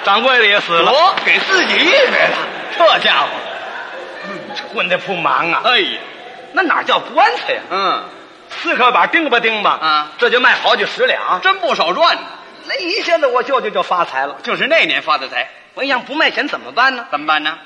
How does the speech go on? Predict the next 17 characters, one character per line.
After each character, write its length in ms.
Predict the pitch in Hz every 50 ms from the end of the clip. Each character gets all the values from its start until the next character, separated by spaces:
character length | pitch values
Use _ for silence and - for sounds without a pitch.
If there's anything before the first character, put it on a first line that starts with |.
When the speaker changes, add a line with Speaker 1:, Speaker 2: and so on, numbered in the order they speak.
| - - _ _
Speaker 1:
我 80 | - 170
一 100 | 208 233
看 220 | 202 240 233 220
呢， 160 | 208 196 190 165
Speaker 2:
嗯。 300 | 160 156 147 143 147 151 - - -
Speaker 1:
我 60 | 160
们 120 | 165 - 190
对 200 | 277 269 226 214
过 160 | 220 277 269
儿 200 | 226 175 135 - -
Speaker 2:
啊。 260 | 151 156 147 143 151 - - -
Speaker 1:
有 120 | 160 156
一 80 | 202 262
个 60 | -
百 180 | - 151 113 101
货 140 | - 190 226
店。 240 | 220 - - -